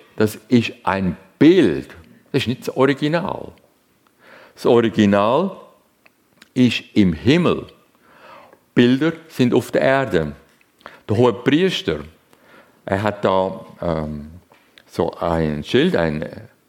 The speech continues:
Ephod, und mit, äh, zwölf Edelsteinen. Und die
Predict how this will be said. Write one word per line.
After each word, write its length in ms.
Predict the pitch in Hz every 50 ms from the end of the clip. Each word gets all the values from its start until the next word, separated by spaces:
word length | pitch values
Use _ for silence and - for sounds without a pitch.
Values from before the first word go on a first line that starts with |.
| _ -
Ephod, 460 | - 113 127 - 151 147 294 - - - - _ _ _ - - - - - - _ _ - - - _
und 380 | - - 101 101 101 104 104 -
mit, 240 | 117 107 98 - -
äh, 320 | 104 90 87 87 87 -
zwölf 480 | - - 101 95 87 85 82 - - - -
Edelsteinen. 680 | 104 110 131 127 - - - 127 120 127 135 160 151 131 - - - _ _
Und 300 | - - 92 90 - - -
die 140 | - 104 92